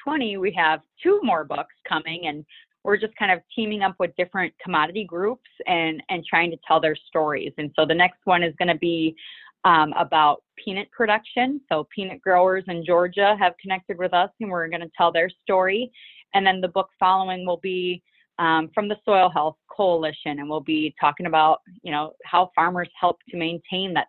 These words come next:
soil health, and, you know, that it'll have a really great environmental story as well. So excited about what's to come. And if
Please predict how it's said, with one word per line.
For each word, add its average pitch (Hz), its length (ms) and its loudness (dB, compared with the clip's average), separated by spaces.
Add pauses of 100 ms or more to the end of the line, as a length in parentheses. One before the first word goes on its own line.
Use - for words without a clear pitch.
(100)
soil 139 300 -2
health, 139 280 0 (180)
and, 143 380 -2 (500)
you 139 80 -4
know, 143 240 -2
that - 220 -2
it'll 160 300 2
have 156 180 0
a 156 60 0
really 156 240 -2
great 147 380 -2
environmental 151 800 -2
story 151 340 -4
as 139 140 -8
well. 139 420 0
So 151 240 0 (280)
excited 247 420 4
about 208 260 4
what's 208 320 -4
to 196 160 -10
come. 208 320 -2
And 160 180 -4 (100)
if 170 140 -10